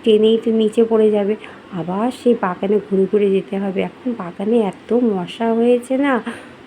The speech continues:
বর্ষার জন্য প্রচণ্ড মশা, মশার জন্য একদম বাগানে যেতে ইচ্ছে করে না। এই যে গাছের ডালটা ধরে নাড়ছি পেয়ারা পারবো বলে,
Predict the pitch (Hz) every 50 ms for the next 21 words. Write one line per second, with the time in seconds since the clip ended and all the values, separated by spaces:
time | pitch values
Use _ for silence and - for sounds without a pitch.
0 | - - 214 208 208 208 214 208 - - 262 240 240 - - 269 254 233 220 220
1 | - - 214 214 - - - 254 247 240 233 220 208 190 180 175 175 - - -
2 | - - - - - - - - - - - 196 196 196 - - 226 220 - 285
3 | 269 277 269 226 190 - - - - - 226 226 220 196 165 160 - 190 190 190
4 | 190 180 190 185 - 202 185 - - - - 214 202 202 190 185 190 190 196 196
5 | - - - - - - - - - 240 - - - - - 254 233 226 233 240
6 | 233 330 294 262 247 233 233 - 285 277 - - - 202 190 196 196 - 240 233
7 | - - 285 294 285 269 240 220 226 226 226 - 330 330 330 269 254 254 254 254
8 | 262 262 - 277 277 285 294 330 330 302 294 269 247 262